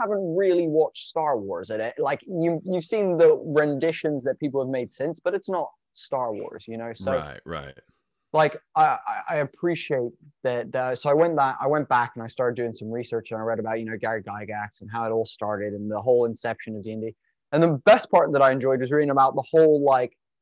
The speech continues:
Speaker 1: cult culture that people believed was around Dungeons and Dragons, and that these were satanic gatherings where
Speaker 2: Yeah.
Speaker 1: they were plotting their demise of the world. And it's like, these are literally kids who are like,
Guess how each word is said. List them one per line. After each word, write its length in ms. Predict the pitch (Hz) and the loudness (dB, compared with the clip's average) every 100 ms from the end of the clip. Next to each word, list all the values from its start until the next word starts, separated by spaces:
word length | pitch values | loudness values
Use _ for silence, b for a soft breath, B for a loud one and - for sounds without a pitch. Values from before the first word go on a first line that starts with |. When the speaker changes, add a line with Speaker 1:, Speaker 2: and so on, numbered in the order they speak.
| - | -10
Speaker 1:
cult 340 | - 190 170 - - | 2 4 4 -2 -8
culture 600 | - 180 185 - 131 107 | 2 4 4 0 -2 -2
that 220 | 117 117 - _ _ _ | -4 -6 -10 _ _ _
people 560 | - 170 - 156 147 135 _ _ | -4 -2 4 4 4 2 _ _
believed 520 | 147 139 151 165 156 139 | 0 4 4 2 0 0
was 200 | 139 123 | 0 0
around 440 | 117 131 156 143 | 0 0 -2 -2
Dungeons 300 | 120 120 110 | -4 -4 -6
and 100 | 110 | -4
Dragons, 380 | 117 117 123 123 | -4 -4 -6 -6
and 160 | 131 | -2
that 220 | 135 123 135 | -2 -2 -2
these 240 | 165 147 | 0 0
were 140 | 143 | -2
satanic 680 | 139 135 - - 160 147 104 | -2 -6 -6 -4 -2 -4 -6
gatherings 640 | 160 151 156 139 120 107 - | -2 0 0 -4 -8 -16 -12
where 140 | 120 117 | -10 -6
Speaker 2:
Yeah. 260 | 120 123 | -6 0
Speaker 1:
they 80 | 120 | 4
were 160 | 160 - | 6 4
plotting 800 | - 208 214 208 - 170 139 131 | 4 6 8 6 0 -8 -8 -4
their 160 | 135 | -4
demise 640 | 127 127 165 170 156 143 131 | -2 -2 2 4 4 2 -2
of 100 | 120 | 0
the 80 | 151 | 4
world. 340 | 175 180 156 b _ 170 | 8 10 8 b _ 0
And 80 | |
it's 120 | 180 202 | 2 4
like, 200 | 175 165 _ _ _ _ | 4 2 _ _ _ _
these 200 | 175 180 | 2 6
are 160 | 170 156 | 8 8
literally 480 | 175 190 180 160 156 | 8 4 2 0 0
kids 460 | - 170 135 - - | 2 2 2 -2 -2
who 140 | 143 | 2
are 80 | 131 | 4
like, 360 | 127 123 120 | 4 2 0